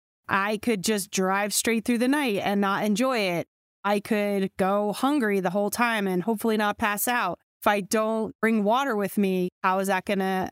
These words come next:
affect my journey? We want to take a look at life as a journey when we're trying to work on ourselves. So what are we doing to fuel our tank or fill our tank? I've talked to you about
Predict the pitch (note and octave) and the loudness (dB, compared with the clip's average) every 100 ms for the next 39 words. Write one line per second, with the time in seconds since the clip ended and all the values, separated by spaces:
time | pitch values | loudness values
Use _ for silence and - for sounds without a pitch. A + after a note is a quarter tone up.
0 | - E3+ G#3 F#3 G#3 F#3+ B3 B3 A3 F#3 | -6 -2 0 0 0 0 0 0 0 -2
1 | - _ _ - G#3 B3+ A3 A#3+ F4 F4+ | -8 _ _ -2 2 4 2 2 0 0
2 | F4 C#4+ A#3+ G#3+ A#3+ B3 G#3 E3 G#3+ A#3+ | 0 0 0 0 0 0 -2 2 2 0
3 | A#3 - G3+ G#3+ G#3+ G3 F3+ G3+ G#3+ A#3+ | -4 -2 -2 0 -2 -2 0 0 0 0
4 | B3+ A3 - G#3+ A3 A3 G#3+ G3+ G#3 G3 | -2 -4 -4 0 2 2 0 -2 -2 0
5 | G#3 G3+ G3 F#3+ F3+ F3 E3+ - E3 - | 0 0 0 0 0 0 0 0 0 0
6 | - - - A3 G#3 - _ - _ - | 0 2 2 2 -2 -6 _ -20 _ -2
7 | G3 A#3 D#4 E4 C#4 C#4 G#3 B3 C4 A3 | 2 2 2 2 2 2 0 0 2 2
8 | F#3+ F#3+ - A3+ G#3+ G#3+ - - A3+ C4 | 0 0 2 2 2 0 -4 2 4 4
9 | C#4 G#3+ G#3+ G#3 - F#3 G3 F#3 C4 B3+ | 2 2 0 -2 0 0 0 -2 -2 0
10 | F#3 - - G3+ F#3+ F#3 - - A#3 A3 | -2 -4 -2 0 0 -2 -2 -2 0 2
11 | F3+ G3 - C4+ G3 D#3 - _ _ _ | 0 -2 -2 -2 0 -4 -8 _ _ _
12 | - A#3+ C4+ G#3+ B3+ A#3+ - B3 A3+ A3 | -2 0 0 -2 -2 -2 0 0 2 2
13 | G#3+ G3 G3+ G3 G3 - | 0 0 0 0 0 -4